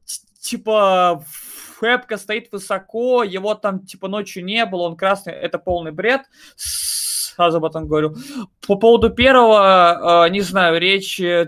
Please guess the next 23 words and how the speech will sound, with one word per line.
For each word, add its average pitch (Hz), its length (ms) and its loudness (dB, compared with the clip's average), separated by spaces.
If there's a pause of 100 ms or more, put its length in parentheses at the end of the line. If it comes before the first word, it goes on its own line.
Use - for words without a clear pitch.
типа, 180 220 -10
цвет 190 300 -4 (180)
вообще 180 260 -4
не 175 140 -10
дала, 185 420 4
но 165 260 -8
лично 160 320 -10
мне 156 180 -6
я 160 260 -2
Кобзона, 151 500 -4
ну, 151 320 -10
типа, - 220 -20
цвет 147 200 -8
абсолютно 170 640 -6
вообще 151 480 -2
не 139 160 -6
понял. 190 480 -2 (420)
Просто 180 340 2
игрок 156 240 2
серый 135 240 2
обычно. 135 400 -6
Это 147 340 -2
мысли, 147 560 -2